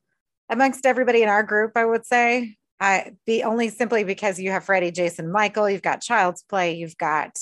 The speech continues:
um, Hellraiser, which you just admitted you just saw. And I'm like, "Oh my God," because those movies, like, Clive Barker, hello. Oh my God.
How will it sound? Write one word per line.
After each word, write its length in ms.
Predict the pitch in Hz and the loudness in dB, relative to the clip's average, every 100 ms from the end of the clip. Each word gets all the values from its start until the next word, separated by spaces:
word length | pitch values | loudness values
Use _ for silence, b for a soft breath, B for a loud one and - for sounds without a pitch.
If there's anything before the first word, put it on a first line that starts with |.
| - | -10
um, 380 | 165 156 - - - | -8 -8 -10 -16 -16
Hellraiser, 720 | - 226 196 190 170 185 175 | -2 -2 0 -2 -2 -2 -2
which 240 | 170 165 170 | -4 -6 -10
you 480 | 170 202 185 185 170 | -8 -6 -8 -10 -8
just 320 | 175 165 - | -8 -8 -12
admitted 420 | 170 165 160 156 156 | -10 -6 -2 -2 -4
you 120 | 151 | -14
just 360 | - 170 - | -4 -4 -4
saw. 380 | - 143 143 175 | -6 -4 -2 -2
And 140 | 180 160 | -2 -4
I'm 100 | 156 | -6
like, 240 | 156 - - | -8 -8 0
"Oh 160 | 190 | 0
my 140 | 170 170 | 0 -4
God," 420 | 160 147 156 269 B B B B B B | -4 -4 -4 -6 B B B B B B
because 480 | - 208 226 190 165 - | -6 -2 2 0 -2 -10
those 220 | 196 214 | -2 0
movies, 320 | 269 269 254 208 | 2 2 2 2
like, 200 | 220 214 | 0 2
Clive 440 | 277 285 359 269 | 2 4 2 -2
Barker, 800 | 214 202 233 233 302 320 349 330 _ - | 2 4 4 4 4 6 2 -4 _ 2
hello. 840 | 254 285 285 208 214 165 147 139 202 | 6 6 4 6 6 6 4 0 2
Oh 160 | 220 | 2
my 220 | 220 214 | 2 -2
God. 460 | 196 185 165 143 - | 2 2 2 0 -4